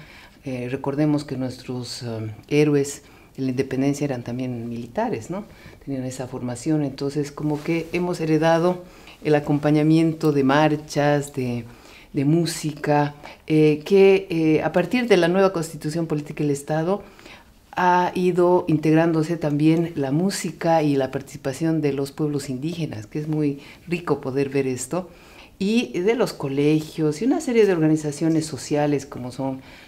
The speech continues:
las organizaciones de los mineros, de mujeres, de campesinos, campesinas, pueblos originarios. Entonces es una,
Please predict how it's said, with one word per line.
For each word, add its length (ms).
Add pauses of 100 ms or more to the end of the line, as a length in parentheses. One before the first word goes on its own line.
las 140
organizaciones 760
de 380
los 240
mineros, 1200 (560)
de 400
mujeres, 1000
de 120
campesinos, 760
campesinas, 1080 (380)
pueblos 320
originarios. 640
Entonces 460
es 180
una, 440